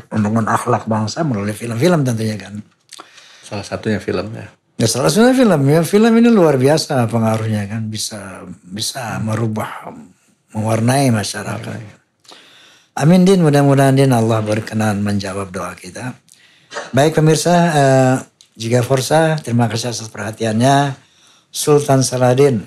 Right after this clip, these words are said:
Speaker 1: saya hargai sebagai seorang aktor nasional yang masih
Speaker 2: Hmm.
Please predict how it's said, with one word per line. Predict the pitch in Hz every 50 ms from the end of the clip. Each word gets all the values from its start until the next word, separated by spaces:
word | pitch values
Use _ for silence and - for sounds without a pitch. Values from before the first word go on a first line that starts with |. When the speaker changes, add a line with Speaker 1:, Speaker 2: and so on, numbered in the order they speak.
| - _ _ _ _ _ _ _ _ _ _ _ _ _ _ _ _ - _
Speaker 1:
saya | _ - - - - 113 113 107
hargai | - 113 117 117 107 117 120 120
sebagai | 117 - 107 107 107 101 110
seorang | 104 - - 113 107 104 104 101 -
aktor | - - - - _ - 113 104 101 98 95
nasional | 98 98 95 - - 98 95 90 98 101 98 110
yang | 104 92 87 90
masih | - 135 131 131 131 131
Speaker 2:
Hmm. | 127 120 107 104 101